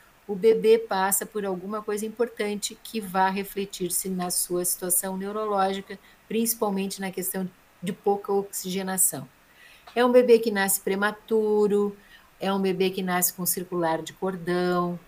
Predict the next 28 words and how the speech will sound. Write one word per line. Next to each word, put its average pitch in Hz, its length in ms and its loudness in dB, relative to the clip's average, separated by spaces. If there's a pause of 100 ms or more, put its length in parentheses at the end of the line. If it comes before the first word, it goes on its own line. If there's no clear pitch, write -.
(340)
eh, 160 600 -4
por 214 120 2
alguma 226 300 2
razão 220 380 0
esse 220 160 0
bebê 190 520 0 (720)
tem 220 160 4
alguma 214 340 2
intercorrência 196 640 0
que - 120 -18 (460)
trabalha 190 420 2
em 175 40 -2
privação 170 560 -4 (180)
de 151 140 -4
oxigênio, 190 800 -4 (640)
e 269 320 6
se 202 340 0
essa 240 320 0
privação 214 480 -4
de 185 80 -4
oxigênio 170 500 -6
vai 185 200 -2
afetar 180 340 -4
alguma 185 280 -2
coisa 185 260 -4
no 170 100 -6
cérebro 160 380 -2
que - 100 -20